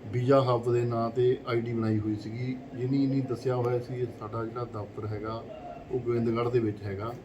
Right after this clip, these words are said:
ਤੇ ਅਸੀਂ ਜਿਹੜਾ ਆਸਟ੍ਰੇਲੀਆ ਭੇਜਦੇ ਹੈਗੇ ਆ। ਦੀਪ ਸੈਣੀ ਨੇ ਜਿਹੜਾ ਇਹ, ਜਿਹੜੀ ਇਹਨਾਂ ਨੇ ਗੱਲ ਹੋਈ, ਸਤਾਈ ਲੱਖ ਦੇ ਵਿੱਚ ਡਨ ਹੋਈ ਵੀ ਆਸਟ੍ਰੇਲੀਆ ਤੇਰੇ ਬ੍ਰਦਰ ਨੂੰ ਅਸੀਂ ਭੇਜ ਦਾਂਗੇ। ਜਦੋਂ ਇਹ ਗੱਲ ਹੋ ਗਈ, ਕਲੀਅਰ ਹੋ ਗਈ, ਉਸ ਤੋਂ ਬਾਅਦ ਇਹਨੇ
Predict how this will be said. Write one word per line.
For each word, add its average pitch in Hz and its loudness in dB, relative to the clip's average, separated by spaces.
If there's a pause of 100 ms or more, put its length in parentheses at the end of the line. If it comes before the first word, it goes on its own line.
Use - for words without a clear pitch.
(720)
ਤੇ 120 4 (560)
ਅਸੀਂ 127 2
ਜਿਹੜਾ 131 4
ਆਸਟ੍ਰੇਲੀਆ 113 0
ਭੇਜਦੇ 113 -2
ਹੈਗੇ 107 -4
ਆ। 120 -6 (380)
ਦੀਪ 139 2
ਸੈਣੀ 123 -2
ਨੇ 131 0
ਜਿਹੜਾ 127 -2 (540)
ਇਹ, 131 -2 (260)
ਜਿਹੜੀ 131 4
ਇਹਨਾਂ 143 4
ਨੇ 143 2
ਗੱਲ 123 0
ਹੋਈ, 123 2 (420)
ਸਤਾਈ 127 2
ਲੱਖ 123 -2
ਦੇ 120 0
ਵਿੱਚ 113 -2 (140)
ਡਨ 110 0
ਹੋਈ 110 2
ਵੀ 127 2
ਆਸਟ੍ਰੇਲੀਆ 131 2
ਤੇਰੇ 123 2
ਬ੍ਰਦਰ 113 0
ਨੂੰ 113 0
ਅਸੀਂ 110 0
ਭੇਜ 110 0
ਦਾਂਗੇ। 92 -10 (800)
ਜਦੋਂ 143 4 (140)
ਇਹ 139 4
ਗੱਲ 135 4
ਹੋ 127 4
ਗਈ, 131 2
ਕਲੀਅਰ 139 6
ਹੋ 143 4
ਗਈ, 147 4
ਉਸ 147 6
ਤੋਂ 147 2
ਬਾਅਦ 135 2
ਇਹਨੇ 139 0